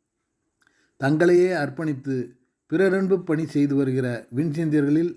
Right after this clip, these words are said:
நானும் ஒருவன் என்பதிலும் என்னை தேர்ந்து கொண்ட இறைவனுக்கு நன்றி கூறுபவனாகவும் இருக்கிறேன். குறிப்பாக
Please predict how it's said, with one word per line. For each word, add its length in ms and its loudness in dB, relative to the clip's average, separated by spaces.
நானும் 520 -4
ஒருவன் 380 -2
என்பதிலும் 600 0
என்னை 420 0
தேர்ந்து 320 0
கொண்ட 280 -2
இறைவனுக்கு 680 -2
நன்றி 380 -2
கூறுபவனாகவும் 840 -2
இருக்கிறேன். 520 -6
குறிப்பாக 560 0